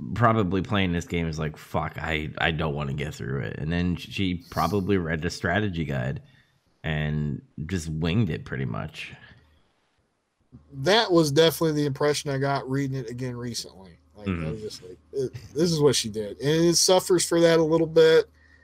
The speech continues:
Speaker 2: And it also suffers because it's an adaptation of Code Veronica. It, now, there could have been an opportunity to fix some things.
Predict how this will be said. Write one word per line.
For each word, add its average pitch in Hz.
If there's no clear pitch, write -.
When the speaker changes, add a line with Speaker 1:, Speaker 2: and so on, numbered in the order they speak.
Speaker 2:
And 135
it 151
also 156
suffers 147
because 139
it's 139
an 131
adaptation 135
of 120
Code 127
Veronica. 113
It, 160
now, 185
there 165
could 190
have 180
been 185
an 175
opportunity 156
to 143
fix 170
some 151
things. 165